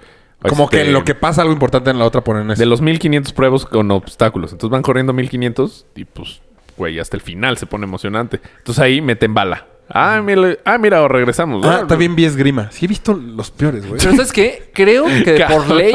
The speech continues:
Speaker 3: o sea,
Speaker 1: Esgrima estuvo bueno.
Speaker 3: una ley ahí rara, no pueden quitar ciertos deportes porque son los ori-,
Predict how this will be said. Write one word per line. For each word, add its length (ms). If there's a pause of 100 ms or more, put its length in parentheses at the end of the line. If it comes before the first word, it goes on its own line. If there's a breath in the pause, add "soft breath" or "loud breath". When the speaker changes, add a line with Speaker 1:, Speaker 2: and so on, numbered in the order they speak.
(120)
Speaker 3:
o 100
sea, 80
Speaker 1:
Esgrima 240
estuvo 220
bueno. 160
Speaker 3:
una 80
ley 160
ahí 120
rara, 340 (160)
no 140
pueden 200
quitar 260
ciertos 400
deportes 500
porque 200
son 120
los 240
ori-, 180